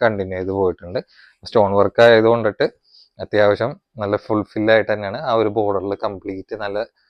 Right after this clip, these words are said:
ഷോ ആയിട്ട് നിൽക്കുന്നത് കേട്ടോ. പിന്നെ ചെറിയ ചെറിയ ത്രെഡ് വർക്ക് വന്നിട്ടുണ്ട്.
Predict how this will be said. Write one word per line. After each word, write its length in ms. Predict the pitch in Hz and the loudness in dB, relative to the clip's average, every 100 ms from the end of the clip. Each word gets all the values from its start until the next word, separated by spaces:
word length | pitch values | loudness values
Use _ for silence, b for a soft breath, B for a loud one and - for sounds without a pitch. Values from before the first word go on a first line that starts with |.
| _ | _
ഷോ 360 | - 113 101 104 | -6 -2 0 0
ആയിട്ട് 260 | 107 107 104 | 0 -2 -6
നിൽക്കുന്നത് 260 | 92 87 | -10 -14
കേട്ടോ. 120 | 85 | -10
പിന്നെ 220 | 107 107 107 | -10 -8 -4
ചെറിയ 240 | 117 110 | -2 0
ചെറിയ 180 | 104 104 | 0 0
ത്രെഡ് 260 | 107 107 | -2 -2
വർക്ക് 280 | 101 101 - | 0 -2 -6
വന്നിട്ടുണ്ട്. 360 | 101 95 113 | -10 -10 -16